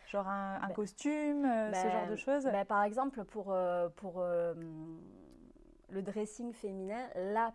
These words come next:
Speaker 2: pièce dite professionnelle, c'est le blazer.
Speaker 1: Ouais.
Speaker 2: Voilà, ça,
Speaker 1: Ouais, c'est vrai.
Speaker 2: euh, tout
Speaker 1: Tout
Speaker 2: de
Speaker 1: de suite,
Speaker 2: suite, euh,
Speaker 1: ouais.
Speaker 2: tu enfiles un blazer, même si, euh,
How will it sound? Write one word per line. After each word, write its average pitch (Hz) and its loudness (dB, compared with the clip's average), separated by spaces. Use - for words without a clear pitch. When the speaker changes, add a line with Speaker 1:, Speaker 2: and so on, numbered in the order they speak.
Speaker 2:
pièce 220 -4
dite 185 -12
professionnelle, 185 -10
c'est 214 -10
le 170 -10
blazer. 196 -6
Speaker 1:
Ouais. 214 0
Speaker 2:
Voilà, 196 -4
ça, 196 -4
Speaker 1:
Ouais, 214 4
c'est 190 4
vrai. 190 2
Speaker 2:
euh, - -20
tout 302 -6
Speaker 1:
Tout 262 4
Speaker 2:
de 214 -2
Speaker 1:
de - -6
suite, 277 4
Speaker 2:
suite, - 0
euh, 202 8
Speaker 1:
ouais. 196 6
Speaker 2:
tu 180 0
enfiles 196 0
un 202 0
blazer, 190 2
même 214 -2
si, 214 -4
euh, 180 4